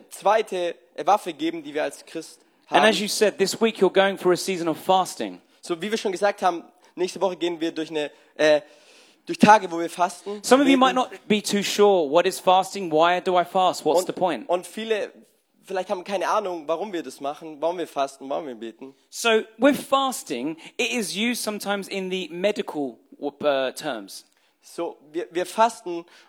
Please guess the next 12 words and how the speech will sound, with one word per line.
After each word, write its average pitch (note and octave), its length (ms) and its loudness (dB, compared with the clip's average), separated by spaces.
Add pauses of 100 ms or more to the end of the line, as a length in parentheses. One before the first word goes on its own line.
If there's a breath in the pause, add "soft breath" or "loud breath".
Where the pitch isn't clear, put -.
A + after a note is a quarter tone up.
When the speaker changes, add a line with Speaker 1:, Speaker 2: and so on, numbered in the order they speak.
Speaker 1:
und E3+ 360 2
es D#3 180 -8
wird, G3+ 160 -4 (880)
das D#3 120 -16
Fasten G#3+ 300 2
wird F#3+ 120 -4
auch F3+ 300 -2
oft F#3 220 0
im F3 100 -6
medizinischen E3 600 -6
Bereich C#3 300 0
verwendet. C3 580 -4